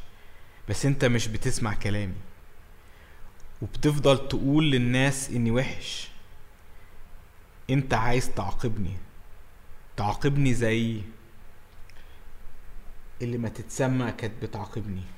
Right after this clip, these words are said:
هنا خطه بيبتدي يتغير، بيتدهور، صعب قرايته، كأنه كان، آم، بيرتعش وهو بيكتبه.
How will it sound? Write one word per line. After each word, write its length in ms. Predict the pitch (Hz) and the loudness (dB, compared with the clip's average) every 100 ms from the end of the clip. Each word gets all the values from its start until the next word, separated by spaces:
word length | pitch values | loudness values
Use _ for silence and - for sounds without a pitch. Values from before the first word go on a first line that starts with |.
| - - - | -14 -16 -4
هنا 140 | 131 127 | 2 2
خطه 580 | 127 135 - 120 110 95 - - - - - - - - - | 4 0 0 -2 -2 -4 -10 -18 -20 -20 -20 -20 -20 -18 -8
بيبتدي 380 | 107 - 113 110 | -8 -4 -4 -2
يتغير، 480 | 101 101 98 73 - - - - - - - - - - | -2 -4 -4 -8 -12 -18 -20 -20 -20 -20 -20 -20 -20 -12
بيتدهور، 520 | 107 104 110 92 90 - - - - - - - - - - - | -10 -2 -2 -2 -6 -14 -18 -20 -20 -20 -20 -20 -20 -20 -20 -10
صعب 300 | - 110 101 | 0 0 0
قرايته، 540 | 98 101 - 87 92 95 - - - | -4 -6 -6 -10 -10 -12 -16 -14 -2
كأنه 220 | 117 117 | 2 6
كان، 460 | - 107 104 101 | 6 6 4 2
آم، 400 | 101 101 98 92 92 - - - - | 0 -2 -2 -4 -8 -12 -14 -14 -8
بيرتعش 520 | - 101 - 107 104 110 | -4 -2 0 0 0 0
وهو 120 | 107 | 0
بيكتبه. 440 | 104 - 107 98 | 0 -2 -2 -2